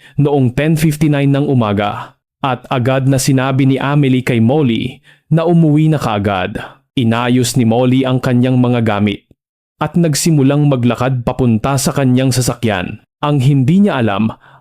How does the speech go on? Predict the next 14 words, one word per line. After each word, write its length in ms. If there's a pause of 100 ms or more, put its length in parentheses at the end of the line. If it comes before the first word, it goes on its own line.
bagamat 560
nakaalis 560
na 80
rin 160
si 160
Joshua 400
sa 160
gym, 480 (400)
nanatili 560
pa 160
rin 160
ito 240
sa 160
paradahan. 720